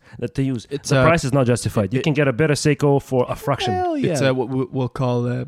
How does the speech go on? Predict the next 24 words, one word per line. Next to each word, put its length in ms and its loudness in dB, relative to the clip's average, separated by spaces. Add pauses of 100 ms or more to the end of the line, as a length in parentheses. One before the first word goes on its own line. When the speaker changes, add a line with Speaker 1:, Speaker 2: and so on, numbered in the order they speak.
Speaker 2:
parts 260 -2
bin 220 -2
parts. 300 -10 (180)
Speaker 1:
I 140 -2
agree 200 2
with 140 2
you. 40 2
That's 140 0
Speaker 2:
Yeah. 60 -2
Speaker 1:
a 20 0
good 140 -4
choice. 200 -2
I 100 -2
agree 160 -2
with 100 -2
you. 180 -8
Speaker 2:
Um, 640 0 (500)
I 60 -6
have 140 -2
a 60 2
question 220 2
for 120 0
you, 100 2
Kevin. 240 -6